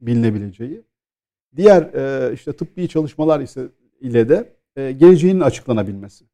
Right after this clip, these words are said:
söz konusu. İşte burada sizin söylemiş olduğunuz gibi daha önce belki, e, dinin ya da belli felsefi görüşlerin yapmış olduğu,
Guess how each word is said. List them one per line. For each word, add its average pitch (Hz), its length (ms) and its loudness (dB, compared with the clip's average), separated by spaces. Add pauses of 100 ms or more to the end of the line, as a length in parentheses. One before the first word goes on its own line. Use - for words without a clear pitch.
(120)
söz 110 180 -18
konusu. - 320 -20
İşte 165 220 -8
burada 208 420 0 (360)
sizin 165 180 -12
söylemiş 175 300 -2
olduğunuz 170 320 -4
gibi 139 200 -6
daha 139 220 0
önce 147 240 -2
belki, 135 280 -2
e, 127 460 -8 (140)
dinin 147 320 -4
ya 127 140 -8
da 127 140 -4
belli 135 200 -4
felsefi 131 460 -6
görüşlerin 131 440 -6
yapmış 123 360 -6
olduğu, 120 500 -6